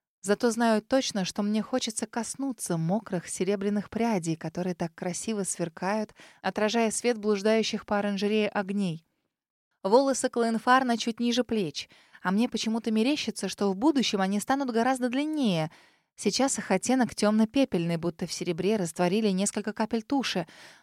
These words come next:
Но откуда-то я знаю, через тысячу лет они станут гораздо светлее. Кожа мужчины хоть и бледная, но вовсе не того мёртвенно-белого оттенка, какой она обретёт спустя тысячу лет без солнца.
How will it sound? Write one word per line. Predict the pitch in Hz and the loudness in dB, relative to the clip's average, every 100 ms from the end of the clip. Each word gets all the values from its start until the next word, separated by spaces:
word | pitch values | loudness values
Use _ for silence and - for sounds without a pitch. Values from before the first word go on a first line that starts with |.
| _ | _
Но | 214 | -6
откуда-то | 247 - 311 285 | -4 -4 -2 -2
я | 247 226 | 0 0
знаю, | 190 196 220 262 294 _ _ _ | 2 4 4 4 0 _ _ _
через | - 226 233 | -4 0 0
тысячу | - 302 254 - 220 | 2 0 0 0 0
лет | - 269 | 2 2
они | 240 | 0
станут | 220 262 262 214 | 0 2 0 2
гораздо | 214 220 262 285 254 | 2 4 4 2 2
светлее. | 240 269 - 262 247 170 156 - _ _ - | 2 -2 0 2 4 2 -2 -12 _ _ 4
Кожа | 247 240 | 4 6
мужчины | 226 226 - 254 226 | 2 0 -2 -2 0
хоть | 226 214 214 | 2 2 2
и | |
бледная, | 196 285 285 202 175 160 - - | 2 4 2 2 2 0 -4 0
но | 214 | 4
вовсе | 226 285 - 262 | 6 6 4 0
не | 247 | 4
того | 247 285 | 6 6
мёртвенно-белого | 285 247 269 - 254 247 226 214 254 247 220 | 4 2 2 0 -2 0 0 2 4 6 6
оттенка, | 208 - 262 254 233 | 4 2 0 0 -2
какой | - 220 254 247 | 0 4 6 6
она | 240 226 | 6 4
обретёт | 214 214 277 277 | 4 2 0 -2
спустя | - 233 - | -4 -2 0
тысячу | 240 262 247 247 240 | 0 -2 -4 -4 -2
лет | 240 | -2
без | 208 226 | 0 -2
солнца. | - 240 190 151 175 | 2 2 2 2 -2